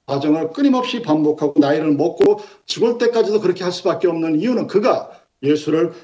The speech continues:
만나지 못했기 때문입니다. 다시 한번 말씀드리지만 믿음은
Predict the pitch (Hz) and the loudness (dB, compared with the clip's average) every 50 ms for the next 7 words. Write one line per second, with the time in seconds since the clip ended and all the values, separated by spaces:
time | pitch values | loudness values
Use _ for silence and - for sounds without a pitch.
0 | _ - 127 131 143 143 147 143 139 135 139 143 143 147 - - 135 135 151 147 | _ -4 -2 0 2 4 4 2 2 2 2 2 2 0 -2 -4 -2 -2 -2 -2
1 | - 160 156 156 220 220 220 214 180 151 139 117 104 - - _ _ _ _ _ | -2 -6 -4 -2 -2 0 2 2 0 0 -2 -6 -10 -16 -20 _ _ _ _ _
2 | _ _ _ _ _ _ _ _ _ _ _ _ _ _ _ _ _ _ _ _ | _ _ _ _ _ _ _ _ _ _ _ _ _ _ _ _ _ _ _ _
3 | _ _ _ _ _ _ _ _ _ _ _ _ - 143 160 170 233 254 262 233 | _ _ _ _ _ _ _ _ _ _ _ _ -6 -2 0 2 2 2 2 2
4 | 220 - 185 202 185 185 170 143 156 175 175 151 143 175 180 254 254 214 196 175 | 2 0 0 0 2 2 2 2 0 0 0 2 2 2 2 2 2 2 2 0
5 | 147 - 92 - | -2 -4 -8 -12